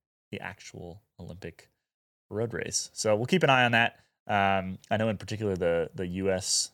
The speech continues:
selection is gonna be pretty tight this year. Uh, so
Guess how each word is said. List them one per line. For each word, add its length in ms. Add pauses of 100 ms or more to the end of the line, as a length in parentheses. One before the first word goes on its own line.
(120)
selection 500
is 140
gonna 160
be 420 (800)
pretty 300
tight 580 (180)
this 260
year. 380 (180)
Uh, 400
so 360